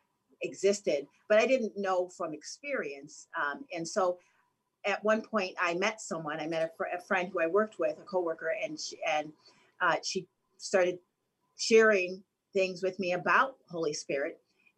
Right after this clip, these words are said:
And I was like, and it, it really intrigued me. And so at that point I started to pursue, uh, to pursue relationship and to pursue, I said, "I just want it all, everything, whatever, it,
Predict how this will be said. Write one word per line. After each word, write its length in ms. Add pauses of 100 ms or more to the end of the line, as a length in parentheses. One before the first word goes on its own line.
And 440 (100)
I 320
was 360
like, 320 (220)
and 140
it, 100 (120)
it 180
really 280
intrigued 360
me. 180 (520)
And 120
so 420
at 120
that 300
point 340
I 80
started 440
to 100
pursue, 680 (420)
uh, 240 (360)
to 100
pursue 520 (100)
relationship 680
and 80
to 60
pursue, 360
I 60
said, 220
"I 100
just 320
want 200
it 60
all, 340
everything, 400
whatever, 320
it, 260